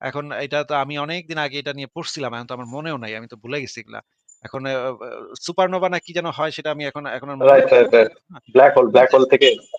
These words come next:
Speaker 1: না, ওইটা হচ্ছে যদি, আ, আ, আ, একটা স্টার যদি, একটা মিডিয়াম সাইজের স্টার যদি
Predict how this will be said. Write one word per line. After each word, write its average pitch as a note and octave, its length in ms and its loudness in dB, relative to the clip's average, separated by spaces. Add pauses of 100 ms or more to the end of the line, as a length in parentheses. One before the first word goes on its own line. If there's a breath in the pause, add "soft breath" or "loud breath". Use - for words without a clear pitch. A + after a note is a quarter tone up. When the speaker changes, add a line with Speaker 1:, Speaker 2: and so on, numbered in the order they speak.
(340)
Speaker 1:
না, D3+ 240 0
ওইটা F#3 260 0
হচ্ছে G3 360 0
যদি, F#3 260 -6 (400 soft breath)
আ, C#3+ 60 -4
আ, D#3 320 0 (480)
আ, - 120 -10 (160)
একটা D#3 440 -4
স্টার E3 300 0
যদি, E3+ 260 -4
একটা C#3+ 160 -8
মিডিয়াম D3 300 -6
সাইজের D#3+ 280 -8
স্টার D3 300 -4
যদি D#3 260 -10